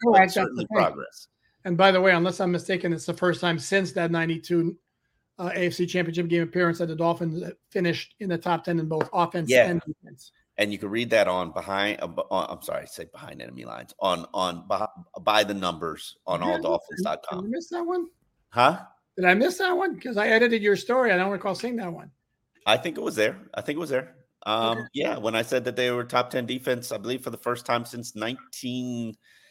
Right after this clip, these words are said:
Speaker 2: ninety-two.
Speaker 1: Twenty ten. Twenty ten.
Speaker 2: Twenty ten?
Speaker 1: Top ten defense. Yes.
Speaker 2: Hmm, maybe that's not the statistic. But anyway, let's, we, we digress. Let's, let's get into this injury report while we sit here and, and, and hash about whether or not the season is a success.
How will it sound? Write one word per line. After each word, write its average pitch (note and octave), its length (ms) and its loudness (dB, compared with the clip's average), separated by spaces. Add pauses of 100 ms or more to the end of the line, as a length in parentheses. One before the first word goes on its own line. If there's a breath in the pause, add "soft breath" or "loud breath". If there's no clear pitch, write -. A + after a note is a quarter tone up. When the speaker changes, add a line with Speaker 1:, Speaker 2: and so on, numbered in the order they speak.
(280 soft breath)
Speaker 2:
ninety-two. F#3+ 360 0
Speaker 1:
Twenty E3+ 220 0
ten. - 120 -8 (120)
Twenty F#3+ 280 -2
ten. D#3+ 320 -4 (1080)
Speaker 2:
Twenty D3 220 2
ten? F3+ 80 4
Speaker 1:
Top - 20 -8
ten E3+ 240 6
defense. G#3 240 -6 (320)
Yes. G#3+ 360 -6 (840)
Speaker 2:
Hmm, F2 280 -8 (160)
maybe F#2 280 -2
that's D2+ 340 -12
not A#1+ 200 -10
the - 60 -20
statistic. - 540 -14 (320 loud breath)
But E3 120 6
anyway, B2+ 440 4 (120)
let's, C3 380 4
we, C3 300 -2
we C#3 100 -2
digress. G2+ 500 6
Let's, A#2+ 300 2
let's D3+ 240 2
get D3 160 6
into C3 260 0
this G#2 280 -2
injury G2 400 -2
report E2 580 -2 (360 soft breath)
while F#2+ 260 6
we F#2+ 100 -2
sit F#2+ 220 -6
here F#2+ 240 -2
and, D#2+ 260 -6
and, E2 320 -6
and E2 160 -8
hash G#2+ 360 4
about F2 280 2
whether F2+ 200 -2
or - 20 -4
not F2 240 -2
the F2+ 40 -10
season F#2 380 -6
is E2 180 -8
a D#2+ 80 -10
success. - 520 2